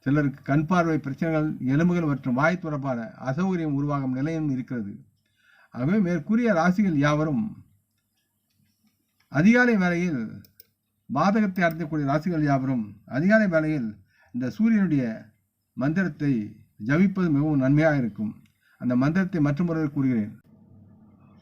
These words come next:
ஓம் ஆதித்யாய வித்மகே திவாகராய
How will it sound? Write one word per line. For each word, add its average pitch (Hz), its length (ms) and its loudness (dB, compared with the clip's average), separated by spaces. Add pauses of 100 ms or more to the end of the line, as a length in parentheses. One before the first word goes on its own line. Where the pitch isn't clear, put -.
(100)
ஓம் 180 400 4 (160)
ஆதித்யாய 170 640 -2 (120)
வித்மகே 143 480 -4 (840)
திவாகராய 175 800 2